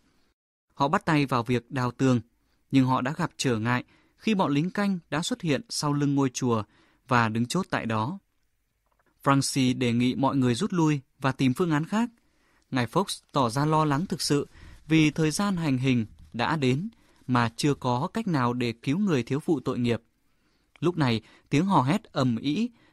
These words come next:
tiếng kèn trống nổi lên, giàn thiêu đã sẵn sàng. Bọn lính kéo lê người thiếu phụ lên giàn hỏa thiêu,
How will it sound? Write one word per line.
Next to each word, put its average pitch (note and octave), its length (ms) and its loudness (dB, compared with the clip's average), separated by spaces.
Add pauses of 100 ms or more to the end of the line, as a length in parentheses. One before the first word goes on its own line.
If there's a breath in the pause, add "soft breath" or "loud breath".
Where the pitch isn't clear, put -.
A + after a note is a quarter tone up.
tiếng F3 180 0
kèn E3+ 180 0
trống F#3+ 240 0
nổi C3+ 200 2
lên, C#3+ 300 0 (320 soft breath)
giàn C#3+ 260 0
thiêu F3+ 260 2
đã E3 120 -4
sẵn G3+ 260 -4
sàng. B2 340 -2 (920)
Bọn C3 160 2
lính C3 260 0
kéo B2+ 220 0
lê D#3 200 2
người B2 200 2
thiếu C#3 180 -4
phụ D3+ 320 0
lên E3+ 220 -2
giàn C3 220 0
hỏa A2+ 220 0
thiêu, C#3 340 0